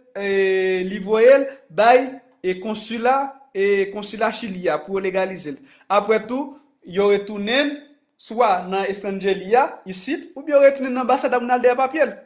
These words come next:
Donk, si n ap ede, an ede, an wè kòman nou ka ede pi laj. Donk, se sa mwen menm pwopoze. Donk, m di nou ke anbasad a li menm li pa wè, li pa gen okenn anyen a wè avèk e, e sètifika de bo-, e kaze jidisyè la. Men,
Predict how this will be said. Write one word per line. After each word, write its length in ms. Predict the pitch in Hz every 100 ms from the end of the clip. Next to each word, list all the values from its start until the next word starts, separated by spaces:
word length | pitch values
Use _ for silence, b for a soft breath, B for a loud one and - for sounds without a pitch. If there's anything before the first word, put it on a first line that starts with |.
| _ _ _ _ _ -
Donk, 220 | 233 233 _ _
si 220 | - 330
n 80 | 415
ap 240 | 370 - 349
ede, 300 | 233 190 247 - - _ -
an 220 | 254 254
ede, 240 | 262 285 247 - - 240
an 100 | 233
wè 80 | 233 233
kòman 260 | 214 226
nou 80 | 220 214
ka 120 | 208
ede 160 | 196 202
pi 120 | 247 277
laj. 240 | 185 - b b b
Donk, 160 | 226 226
se 120 | 269
sa 160 | - 220
mwen 140 | 208 214
menm 160 | 202 202
pwopoze. 480 | 220 214 226 240 220 - - _ _ _ _ _
Donk, 240 | 151 180 214
m 140 | 208
di 80 | 202
nou 160 | 240 247
ke 120 | 226 180
anbasad 400 | 180 175 185 175
a 60 | 175
li 80 |
menm 100 | 190
li 60 | 180
pa 140 | 165 156
wè, 140 | 165 170
li 100 | 165
pa 80 | 180
gen 100 | 175
okenn 320 | 160 156 233 214
anyen 260 | 196 220 247 b b _
a 160 | 180 175
wè 140 | 196 170
avèk 360 | 156 202 208 - _ _ _ _ _
e, 160 | 175 185 185 185 -
e 180 | - 180 165 - -
sètifika 480 | 185 185 - 208 170
de 80 | 170
bo-, 160 | 170
e 320 | 170 160 151 151
kaze 240 | - 156 185
jidisyè 380 | 170 160 160 120
la. 140 | 117
Men, 400 | 160 160 254 302